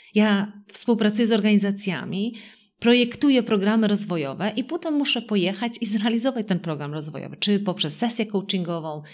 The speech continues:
czy poprzez właśnie szkolenie, ale ja fizycznie muszę to poprowadzić, ja muszę tam być”.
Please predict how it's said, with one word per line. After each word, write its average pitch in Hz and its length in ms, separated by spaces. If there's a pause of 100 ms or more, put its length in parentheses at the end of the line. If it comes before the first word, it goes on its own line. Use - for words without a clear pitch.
(280)
czy 214 100
poprzez 180 480
właśnie 151 340
szkolenie, 202 720
ale 226 180 (320)
ja 233 300
fizycznie 233 720
muszę 214 380
to 202 140
poprowadzić, 175 420
ja 196 60
muszę 214 220
tam 185 320
być”. - 420